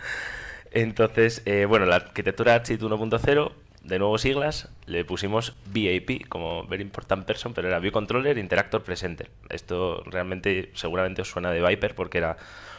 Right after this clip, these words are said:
una versión más ligera de Viper. Em, con lo que necesitábamos. No necesitábamos realmente toda la potencia, entonces lo, lo acotamos para que no fuese muy complejo. Entonces, le metimos inyección de dependencias con una librería que se llama Swinject.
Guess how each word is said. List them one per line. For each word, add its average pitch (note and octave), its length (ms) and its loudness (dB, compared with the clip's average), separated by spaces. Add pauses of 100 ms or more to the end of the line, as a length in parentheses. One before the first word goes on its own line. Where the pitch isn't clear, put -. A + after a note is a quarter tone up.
(140)
una G2+ 160 2
versión F#2 240 0
más F2+ 160 0
ligera F#2 260 0
de F#2 100 2
Viper. G2+ 360 0 (720)
Em, F#2+ 640 0
con F2 300 2
lo F2 100 4
que F2 120 -2
necesitábamos. E2+ 680 2
No F#2 220 0
necesitábamos F#2 640 -2
realmente F2+ 440 -2
toda F2+ 220 -4
la F2+ 80 -2
potencia, G#2+ 400 -2
entonces F#2 320 -4
lo, E2 360 -4 (120)
lo - 140 -4
acotamos F2 440 -4
para E2+ 200 -4
que E2 60 -6
no D#2 100 -8
fuese F2 180 -6
muy D#2+ 160 -6
complejo. D2+ 400 -8 (760)
Entonces, F#2+ 420 -4 (380)
le G#2 120 -2
metimos G#2 300 -2
inyección G#2 480 -2
de A2 60 2
dependencias A#2+ 600 0
con F2+ 160 -6
una G2+ 320 0
librería F#2+ 320 -2
que F#2+ 80 -8
se G2 80 -4
llama F#2+ 160 -2
Swinject. G2+ 520 -2